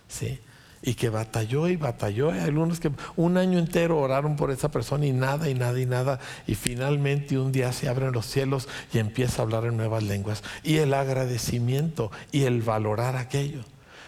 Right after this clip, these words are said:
Pero muchos de los que estamos aquí,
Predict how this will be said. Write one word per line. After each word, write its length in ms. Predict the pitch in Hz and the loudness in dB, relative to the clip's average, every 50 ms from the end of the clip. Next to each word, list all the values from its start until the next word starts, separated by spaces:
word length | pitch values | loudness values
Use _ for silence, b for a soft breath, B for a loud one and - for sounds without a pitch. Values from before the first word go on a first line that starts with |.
| B B B B B B - - - - - | B B B B B B -20 -20 -20 -6 -2
Pero 220 | 139 135 127 123 | 0 0 0 0
muchos 440 | 123 127 143 151 147 - 170 165 156 | 0 2 0 0 0 0 -2 -2 0
de 80 | 135 | -2
los 220 | 117 - 110 - - | -2 -2 -4 -6 -6
que 60 | - | -8
estamos 380 | - - - 131 131 120 - - | -8 -6 -6 -6 -6 -6 -8 -10
aquí, 380 | - - - 185 180 170 156 | -10 -8 -4 -4 -4 -4 -4